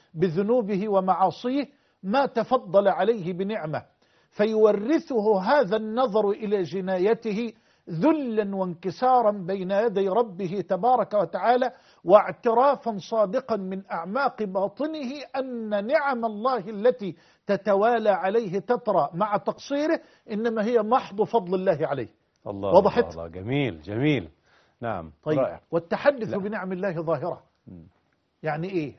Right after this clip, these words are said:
Speaker 1: أعطاك الله المال، تحدث بالنعمة، أنفق.
Speaker 2: مم. ليس مجرد الكلام يعني.
Speaker 1: مش بوس إيدك ووش
Speaker 2: ولا،
Speaker 1: وظهر.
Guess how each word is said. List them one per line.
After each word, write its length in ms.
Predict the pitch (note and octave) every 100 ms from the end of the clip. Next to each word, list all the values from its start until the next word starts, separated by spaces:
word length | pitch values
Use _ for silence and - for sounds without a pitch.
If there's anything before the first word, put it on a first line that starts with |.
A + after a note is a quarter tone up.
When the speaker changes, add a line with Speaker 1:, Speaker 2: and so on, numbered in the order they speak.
| -
Speaker 1:
أعطاك 380 | E3 A3+ A#3 G#3+
الله 280 | G3 G#3+ G3+
المال، 240 | F#3 A3
تحدث 520 | G3 G3 C4 A#3+ F#3
بالنعمة، 440 | F#3+ G#3 G3+ D#3 C#4
أنفق. 420 | C4+ D3 _ - _ _ _ _ _ _ _ _ _ -
Speaker 2:
مم. 160 | G2+ - -
ليس 180 | D3 D#3
مجرد 360 | D3+ C#3 F3
الكلام 460 | D3+ B2 C#3+ F3 A2+
يعني. 140 | E2+
Speaker 1:
مش 160 | F3 -
بوس 220 | G#3+ -
إيدك 280 | C#4 B3 F3
ووش 240 | G#3 G3+
Speaker 2:
ولا، 220 | - C3 C3+
Speaker 1:
وظهر. 160 | -